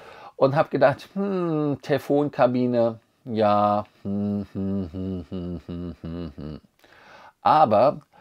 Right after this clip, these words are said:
wenn wir uns das Ganze mal angucken, das macht schon Sinn, weil irgendwie geht einem das schon auf den Sack, wenn die Leute telefonieren. Ich selber habe eher ein, äh, ähm, Noise Cancelling Headset. Ich nehme mir meine Apple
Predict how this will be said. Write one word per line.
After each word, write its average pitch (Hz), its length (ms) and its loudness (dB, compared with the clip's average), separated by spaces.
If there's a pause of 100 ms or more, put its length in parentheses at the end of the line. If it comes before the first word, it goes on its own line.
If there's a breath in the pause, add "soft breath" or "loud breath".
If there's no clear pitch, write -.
(160 soft breath)
wenn 147 180 0
wir 190 60 0
uns 175 100 -2
das 143 140 -2
Ganze 127 320 0
mal 110 120 0
angucken, 156 720 0 (340 soft breath)
das 185 180 -2
macht 123 240 -2
schon 127 140 0
Sinn, 196 240 -2
weil 120 200 0
irgendwie 147 280 4
geht 160 220 -2
einem 131 160 -2
das 123 180 0
schon 185 240 2
auf 95 200 0
den 98 180 -4
Sack, 98 260 -6
wenn 123 100 -4
die 117 60 2
Leute 107 300 -2
telefonieren. 123 420 -4
Ich 113 80 -8
selber 123 280 2
habe 143 180 0
eher 120 140 4
ein, 110 160 -4 (420 loud breath)
äh, 110 580 4
ähm, 95 460 -4
Noise 127 260 4
Cancelling 117 400 0
Headset. 143 420 4 (120)
Ich - 160 -10
nehme 120 160 -6
mir 117 80 0
meine 101 240 2
Apple 104 400 0